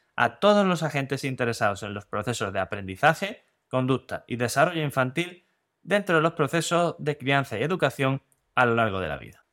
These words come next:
Ahora voy a entrar en el tema central de este episodio, que es el pronóstico del autismo en los tea, pensando en el futuro con una visión razonablemente positiva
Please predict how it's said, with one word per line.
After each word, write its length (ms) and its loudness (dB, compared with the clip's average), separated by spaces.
Ahora 260 6
voy 220 4
a 40 4
entrar 380 6
en 120 2
el 240 -2
tema 220 2
central 340 2
de 80 2
este 140 -6
episodio, 520 2
que 60 -4
es 80 2
el 120 0
pronóstico 420 2
del 100 2
autismo 400 0
en 80 2
los 140 2
tea, 320 4
pensando 640 2
en 220 2
el 160 2
futuro 420 -2
con 80 0
una 220 2
visión 400 0
razonablemente 840 2
positiva 680 -4